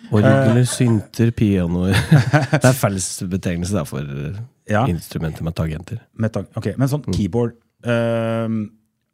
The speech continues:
Speaker 2: hvilken prisklasse? Altså, jeg, du kunne ha lurt meg her tvert.
Speaker 1: Ja, nei,
Speaker 2: Ja.
Speaker 1: det er alt ifra, eh, to hundre kroner til to hundre tusen.
Speaker 2: To hundre tusen?
Speaker 1: Ja.
Speaker 2: Ja.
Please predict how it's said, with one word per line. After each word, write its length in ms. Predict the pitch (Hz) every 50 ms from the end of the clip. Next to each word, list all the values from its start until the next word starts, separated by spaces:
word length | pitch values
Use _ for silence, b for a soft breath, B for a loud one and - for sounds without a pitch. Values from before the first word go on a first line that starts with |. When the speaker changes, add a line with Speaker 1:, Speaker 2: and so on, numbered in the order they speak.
| _ _
Speaker 2:
hvilken 220 | 127 107 - 185 180
prisklasse? 480 | - 139 98 90 - - 113 104 - -
Altså, 220 | 143 - 120 117
jeg, 180 | 120 123 117 117
du 80 | 123 120
kunne 160 | - 131 123
ha 60 | 127
lurt 220 | 127 120 107 - -
meg 120 | 113 110 104
her 160 | 107 107 101 - _ _ _ -
tvert. 220 | - 107 92 - _ _ - -
Speaker 1:
Ja, 160 | 160 175 180
nei, 200 | 160 139 139 139
Speaker 2:
Ja. 20 |
Speaker 1:
det 160 | 135 135 131
er 40 | -
alt 220 | 107 104 101 - -
ifra, 1400 | 131 127 - - - 117 104 104 98 98 101 104 104 104 104 104 104 104 104 104 101 101 101 101 101 101 101 101 98 b b b b b b b b b b b b b b b b b -
eh, 1160 | 110 98 92 92 92 92 92 90 92 92 92 92 90 90 90 82 80 80 - - - 76 78 82 143 - _ -
to 160 | - 104 95
hundre 220 | 92 101 101 101 98
kroner 300 | - 107 95 92 107 151 -
til 180 | 139 131 135
to 140 | 131 - 98
hundre 140 | 95 95 92 -
tusen. 380 | - 80 - - - - - - - _ _ _ _ _ _ _ _ _ _ _ _ _ _ _ _ _ _ -
Speaker 2:
To 100 | - 101
hundre 160 | 92 92 92 -
tusen? 320 | 98 87 - - 123 131 _ _ _
Speaker 1:
Ja. 200 | - - 73 - - _ _ _ -
Speaker 2:
Ja. 120 | 98 87